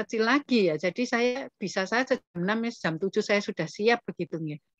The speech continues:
Tapi bayangkan kalau mereka yang anaknya masih kecil-kecil harus dimandikan, harus disuapi ya. Kemudian, eh, suami harus apa, misalnya membawakan bekal dan lain sebagainya.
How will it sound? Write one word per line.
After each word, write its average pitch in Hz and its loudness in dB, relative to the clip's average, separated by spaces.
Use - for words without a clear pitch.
Tapi 247 0
bayangkan 196 0
kalau 233 0
mereka 220 0
yang 247 0
anaknya 214 -2
masih 214 -4
kecil-kecil 214 -2
harus 190 -2
dimandikan, 165 -6
harus 175 0
disuapi 170 -2
ya. 190 -4
Kemudian, 180 -2
eh, 175 0
suami 180 0
harus 170 -2
apa, 196 -4
misalnya 180 -6
membawakan 170 -4
bekal 175 -4
dan 170 -2
lain 175 -4
sebagainya. 160 -8